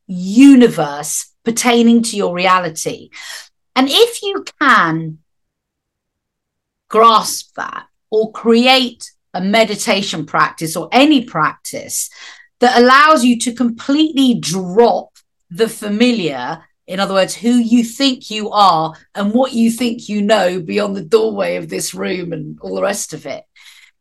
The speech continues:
you could build an entirely new universe in the next now moment of your choosing.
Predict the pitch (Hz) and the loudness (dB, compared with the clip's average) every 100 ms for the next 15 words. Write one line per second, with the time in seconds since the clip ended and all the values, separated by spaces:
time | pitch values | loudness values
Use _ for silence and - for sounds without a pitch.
0 | _ 214 339 403 - 392 233 302 226 185 | _ 4 4 4 -4 -6 -4 0 0 -2
1 | 180 - 247 262 302 294 - - 320 330 | -10 -2 2 2 2 0 -2 0 4 6
2 | 359 349 349 349 320 302 294 269 247 285 | 6 4 2 -4 -2 0 2 4 2 2
3 | 269 226 170 165 170 - - 262 285 269 | 0 -2 -6 -4 -8 -12 -4 0 2 2
4 | 254 226 - 220 214 208 226 285 220 123 | 2 -2 -8 0 2 2 2 0 -2 -6
5 | - - - _ _ _ - 214 233 233 | -16 -20 -20 _ _ _ -8 -4 -2 -2
6 | 294 - - 147 | -2 -8 -12 -16